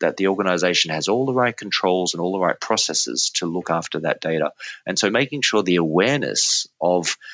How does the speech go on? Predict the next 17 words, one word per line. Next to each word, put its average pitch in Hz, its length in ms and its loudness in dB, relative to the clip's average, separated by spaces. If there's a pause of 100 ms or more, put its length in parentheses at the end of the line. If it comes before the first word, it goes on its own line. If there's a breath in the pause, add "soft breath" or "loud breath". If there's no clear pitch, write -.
(320 loud breath)
protecting 101 540 -2
information, 87 640 -2
protecting 85 800 -4
personal 92 440 -2
data, 87 520 2
sensitive 90 520 -2
data, 87 280 2
confidential 82 600 -2
data 87 320 2
across - 420 -4
the 85 80 -2
organization 85 800 0 (460 loud breath)
is 98 640 2
embedded 98 500 2
into 113 300 0
the 90 80 0
culture 104 560 0